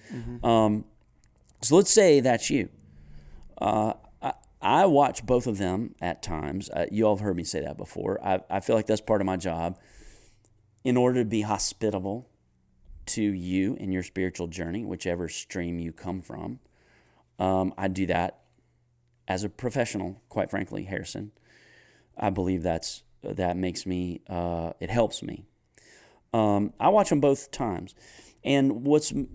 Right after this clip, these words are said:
Speaker 2: most relevant here is when you get not to the news, but the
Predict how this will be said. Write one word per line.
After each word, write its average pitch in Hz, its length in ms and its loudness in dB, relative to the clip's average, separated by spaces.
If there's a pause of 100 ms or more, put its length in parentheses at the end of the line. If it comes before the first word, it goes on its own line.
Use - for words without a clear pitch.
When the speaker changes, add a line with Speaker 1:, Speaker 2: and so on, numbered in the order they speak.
Speaker 2:
most 151 600 0
relevant 127 440 2
here - 580 -2
is 104 240 0
when 113 180 2
you 117 80 2
get 156 260 -2 (280)
not 123 280 -4
to - 80 2
the 107 120 0
news, 107 580 0
but - 200 -8
the 92 120 -4